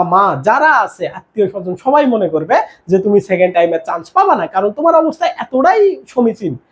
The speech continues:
এতটাই খারাপ যে তুমি সেকেন্ড টাইমে চান্স পাওয়ার মতো না। কারণ এই বছর তুমি বিশ মার্কও পাও না, এই বছর তুমি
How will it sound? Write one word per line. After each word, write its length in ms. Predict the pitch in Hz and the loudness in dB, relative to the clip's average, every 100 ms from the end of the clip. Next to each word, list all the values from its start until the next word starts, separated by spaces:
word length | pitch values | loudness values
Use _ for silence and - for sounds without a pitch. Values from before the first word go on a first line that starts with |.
| _ - | _ -8
এতটাই 460 | 208 247 220 359 370 277 | -2 2 2 2 2 0
খারাপ 220 | 226 170 - _ 156 | 0 0 -6 _ -4
যে 80 | 185 | -2
তুমি 180 | 190 247 359 - | 0 0 -2 -2
সেকেন্ড 260 | 175 160 160 | -2 0 0
টাইমে 220 | 156 185 - | -2 -2 -4
চান্স 160 | 185 190 - | -2 -2 0
পাওয়ার 160 | 196 294 | 2 4
মতো 140 | 440 427 | 2 2
না। 60 | 233 147 | 0 0
কারণ 180 | 214 226 226 _ _ 359 | -2 -2 -4 _ _ 0
এই 80 | 330 | 4
বছর 180 | 277 262 | 2 2
তুমি 140 | 269 247 185 | 2 4 4
বিশ 140 | 339 330 | 2 2
মার্কও 280 | 240 214 196 160 | 0 0 -6 -4
পাও 120 | 143 | -4
না, 60 | 143 185 | -4 -6
এই 60 | 226 | -6
বছর 160 | 214 - | -8 -10
তুমি 120 | 240 | -10